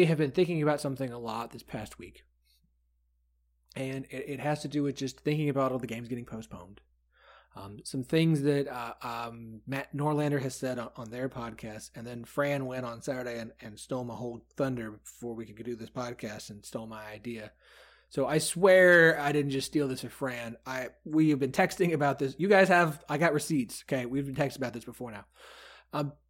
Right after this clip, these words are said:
the Big twelve left themselves a buffer to make games up.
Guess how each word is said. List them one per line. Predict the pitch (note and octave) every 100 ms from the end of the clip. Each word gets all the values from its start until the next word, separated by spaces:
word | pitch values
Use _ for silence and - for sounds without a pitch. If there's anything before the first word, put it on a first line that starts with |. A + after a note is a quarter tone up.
| _ _ _ _ _ _ _ _ _
the | C#3 D3+
Big | G#3+
twelve | G#3+ F#3+ E3+ E3 D3 -
left | D3 D3 -
themselves | D3+ C#3 C#3 B2+
a | A#2+
buffer | G#2+ A2 A#2 - - - _ _ _ _ _ _
to | D3
make | C#3 C#3+ C#3 -
games | C3 A#2 -
up. | -